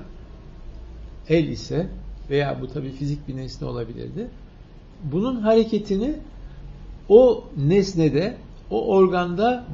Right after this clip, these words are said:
bulunan bir gaye ile açıklıyoruz. Eğer başlangıçtaki, e, sezgisel olarak koyduğumuz tanıma dönersek, gaye de bir enformasyon. Değil mi? Çünkü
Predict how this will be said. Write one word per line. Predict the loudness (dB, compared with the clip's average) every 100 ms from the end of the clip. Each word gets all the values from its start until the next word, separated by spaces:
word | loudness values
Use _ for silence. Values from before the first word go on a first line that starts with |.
| -2
bulunan | 2 4 4 2 0 -2 -16 -20 -20 -16 -4
bir | 0 0 0
gaye | 2 4 4 4
ile | 4 4 4
açıklıyoruz. | 2 -6 -10 -10 -10 -10 -12 -16 -16 -16 -16 -16 -16 -16 -14 0
Eğer | 4 4 4
başlangıçtaki, | 2 2 0 0 -2 0 0 2 2 2 -2 -14 -14 -16 -14 -14 -14 -2
e, | 0 2 0
sezgisel | 0 2 2 4 6
olarak | 6 6 0 -4 -12 -14 -16 -16 -18 -18 -16 -8
koyduğumuz | -2 0 2 0 -2 -4
tanıma | -2 2 2 2 -2 -14 -16 -10 0
dönersek, | 2 2 0 2 2 2 -6 -16 -18 -18 -18 -18 -18 -18 -12 -2
gaye | 4 6 6 6 6
de | 6 8
bir | 4 4
enformasyon. | -6 -6 -6 -6 -8 -12 -12 -14 -14 -16 -16 -16 -18 -16 -16 -16 -12 -8
Değil | -6
mi? | -4
Çünkü | -2 0 0